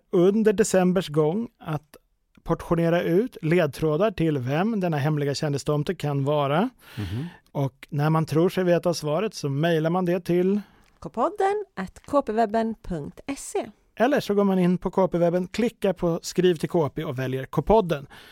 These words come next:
Speaker 1: Och så behöver man bara skriva vem man tror att det är.
Speaker 3: Mm.
Speaker 1: Eh, och gärna lite kontaktuppgifter så att om man vinner så kan man få priset.
Speaker 2: Vad är det för pris då?
Speaker 3: Det är också hemligt.
Speaker 1: Innehållet är hemligt, men vi vet ju att det är ett K-paket.
Speaker 2: Oh.
Speaker 3: Så, så fort ni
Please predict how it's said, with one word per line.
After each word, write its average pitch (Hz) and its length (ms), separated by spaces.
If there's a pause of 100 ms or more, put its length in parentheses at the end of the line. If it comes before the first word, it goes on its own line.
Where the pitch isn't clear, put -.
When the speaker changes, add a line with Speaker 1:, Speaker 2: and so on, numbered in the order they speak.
(480)
Speaker 1:
Och 196 100
så 214 120
behöver 185 200
man 175 100
bara 131 100
skriva 160 380
vem 170 120
man 147 120
tror 139 180
att 131 80
det 165 120
är. - 120 (120)
Speaker 3:
Mm. 226 560
Speaker 1:
Eh, 151 60 (200)
och 214 220
gärna 233 260
lite 220 220
kontaktuppgifter 208 760
så 160 140
att 156 100
om 165 240
man 165 180
vinner 196 520 (540)
så 180 180
kan 170 180
man 160 120
få 151 140
priset. 185 520 (600)
Speaker 2:
Vad 196 280
är 185 40
det 202 80
för 190 80
pris 165 280
då? 107 160 (400)
Speaker 3:
Det 240 120
är 320 60
också 381 200 (200)
hemligt. 208 380
Speaker 1:
Innehållet 226 520
är 180 40
hemligt, 147 360
men 165 180
vi 147 60
vet 143 240
ju 170 40
att 139 60
det 143 80
är 135 40
ett - 100
K-paket. 160 600 (360)
Speaker 2:
Oh. 107 240
Speaker 3:
Så, 247 540
så - 160
fort - 480
ni 277 420